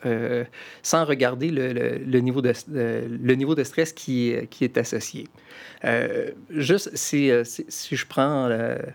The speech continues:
simplement, là, par exemple, euh, le stress, un des stress qui est le plus fréquent, ben, qui, qui est le moins fréquent, mais qui occasionne un niveau de stress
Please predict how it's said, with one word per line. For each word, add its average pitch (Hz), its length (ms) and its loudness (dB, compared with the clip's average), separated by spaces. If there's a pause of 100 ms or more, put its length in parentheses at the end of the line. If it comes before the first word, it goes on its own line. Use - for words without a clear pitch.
(300)
simplement, 139 500 2
là, 127 180 0 (400)
par 156 180 4
exemple, 143 440 0 (120)
euh, 131 320 4
le 143 260 4
stress, - 320 -4 (140)
un 170 80 6
des 165 140 -2
stress - 200 -2
qui 156 100 2
est - 20 4
le 139 60 -8
plus - 140 -6
fréquent, 135 640 0
ben, 127 140 0
qui, 131 160 2
qui 147 140 2
est - 20 6
le 139 80 6
moins 151 220 2
fréquent, 147 520 -2
mais 147 120 2
qui - 180 0
occasionne 139 400 2
un 135 60 2
niveau 180 320 2
de 185 80 2
stress - 580 -4